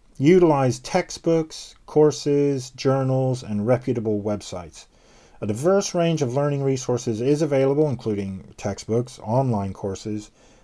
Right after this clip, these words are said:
academic journals, and reputable websites.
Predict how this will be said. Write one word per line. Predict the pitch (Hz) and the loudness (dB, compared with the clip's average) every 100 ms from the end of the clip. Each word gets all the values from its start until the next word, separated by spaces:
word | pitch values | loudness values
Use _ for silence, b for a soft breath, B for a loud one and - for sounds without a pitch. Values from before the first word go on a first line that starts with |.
| - | -6
academic | 123 127 127 127 123 | -2 -2 0 0 -2
journals, | 120 110 110 104 | -2 -2 0 -4
and | - 101 101 | -6 -6 -2
reputable | 113 117 104 101 | -2 -2 -4 -4
websites. | 95 95 - 85 82 - | -4 -8 -10 -14 -16 -20